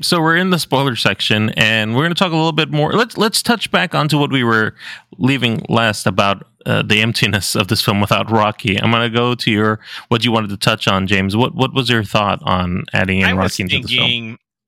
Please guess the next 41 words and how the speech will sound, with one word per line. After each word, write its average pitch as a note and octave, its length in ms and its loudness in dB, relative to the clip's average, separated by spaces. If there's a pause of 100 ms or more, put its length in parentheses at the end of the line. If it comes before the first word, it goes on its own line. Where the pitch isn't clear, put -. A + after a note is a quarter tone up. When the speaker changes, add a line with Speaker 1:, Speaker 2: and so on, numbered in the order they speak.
(100)
Speaker 2:
okay, D3 300 -2
so D3 500 -4
we're C3 380 -6
in E3 40 -2
spoilers. A#2+ 400 -4
So C#3 280 -4
Marianne D#3 460 -2
Creed C3 200 -4
dies, F#2 300 -10
right? G#2+ 320 -6
They, A#2 140 -6
they G#2 260 -4
hint D3+ 260 -4
at C3+ 120 0
it A#2+ 100 -2
really B2 260 -4
early A#2 240 -4
on A2 300 -2
with, G#2+ 80 -8
like, G#2+ 160 -12
"Oh, B2+ 100 -8
you've A2+ 180 -8
had A2 200 -8
strokes," A#2 420 -10
and B2 100 -6
I, - 40 -6 (140)
I D3+ 40 0
knew E3+ 240 0
it - 20 -10
was B2+ 140 -8
gonna G#2+ 180 -6
happen F#2 480 -8
right C#3 200 0
when B2 160 -4
that G#2 180 -6
scene. G2 160 -8
Speaker 1:
Yeah, F2+ 180 -2
of E2+ 100 -12
course. - 180 -4
Speaker 2:
A D#3 60 0
little, C#4 260 0